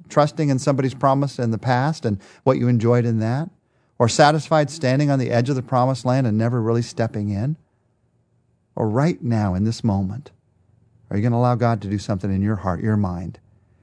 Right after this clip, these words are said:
where you say, "The past is gone. I, I'm never gonna recapture that.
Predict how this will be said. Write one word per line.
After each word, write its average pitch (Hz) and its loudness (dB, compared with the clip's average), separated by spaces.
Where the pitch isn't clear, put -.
where 92 -8
you 98 -6
say, 107 -4
"The - -20
past 170 -2
is 139 -10
gone. 135 -4
I, 98 0
I'm 123 2
never 170 4
gonna 170 4
recapture 127 -2
that. 107 -2